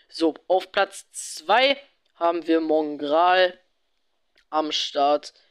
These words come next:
Okay. Okay. Dort haben wir den Skin. Also, der Skin, der ist halt gefühlt so ein bisschen, ein bisschen, hab ich gesagt,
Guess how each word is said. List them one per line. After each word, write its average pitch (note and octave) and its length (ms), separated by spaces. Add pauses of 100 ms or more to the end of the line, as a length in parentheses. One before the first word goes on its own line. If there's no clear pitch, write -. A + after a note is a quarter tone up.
(680)
Okay. D#3+ 1000 (1300)
Okay. D#3 600 (520)
Dort - 200
haben C#3+ 200
wir C#3+ 100
den D#3 420
Skin. D#3 540 (960)
Also, G#3 360 (580)
der G3+ 100
Skin, D4 300
der C4 100
ist - 140
halt G3 200
gefühlt F3+ 340
so E3 80
ein D#3+ 80
bisschen, D3+ 560 (320)
ein D#3+ 140
bisschen, C#3 500
hab C3+ 100
ich - 80
gesagt, D3 400